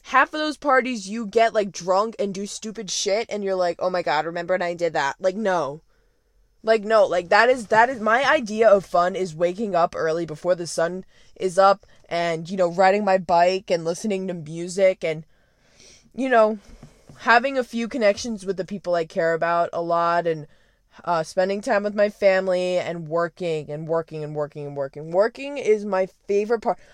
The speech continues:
I think working has actually helped my mental health. I know it, it hurts some people and they dread it, but you have to find a job that you love.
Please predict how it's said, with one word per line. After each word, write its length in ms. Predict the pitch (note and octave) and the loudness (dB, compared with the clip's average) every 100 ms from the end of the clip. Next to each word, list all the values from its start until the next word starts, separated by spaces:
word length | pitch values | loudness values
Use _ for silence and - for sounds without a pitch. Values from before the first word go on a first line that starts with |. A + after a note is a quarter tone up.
| _ | _
I 140 | - B3+ | 2 2
think 280 | - F#4 A#3 | 2 -4 -2
working 520 | A3 A3 A#3 C#4 C#4 | 0 2 0 -6 -8
has 300 | B3 A#3 - - | -4 -4 -4 2
actually 400 | G3 G3+ A3 G#3 | 2 2 -6 -8
helped 500 | F3 F3 F3+ G3+ F#3+ | -4 0 0 -2 -6
my 240 | F3+ F3 | -4 -4
mental 460 | E3+ E3 F3 F#3+ F3+ | -2 -6 -6 -6 -6
health. 360 | E3+ D3+ G3+ _ - _ | -2 -2 -4 _ -20 _
I 140 | A3+ A3+ | -4 0
know 260 | A#3 C#4+ | 2 2
it, 140 | D#4+ - | -2 -2
it 160 | A3 | -2
hurts 300 | G#3 G#3 G#3+ | 0 0 0
some 180 | - A3+ | -4 -4
people 280 | B3 A#3+ A#3 | -6 -6 -4
and 80 | G#3 | -2
they 100 | F3+ | -4
dread 280 | E3 F3 A3 | -2 -2 -2
it, 80 | |
but 120 | G#3 E3+ | -6 -12
you 120 | F3 | -14
have 340 | F#3 G#3 G#3 | -6 -2 -2
to 100 | A#3+ | -6
find 260 | A#3 G3+ G3 | -4 -2 0
a 60 | F#3 | -2
job 260 | E3+ D#3 | -2 -2
that 120 | D#3+ | -4
you 240 | A#2+ D3+ D#3 | -10 -12 -14
love. 640 | C#3+ C#3+ C#3 G2+ D3+ - | -12 -4 -4 -4 -8 -18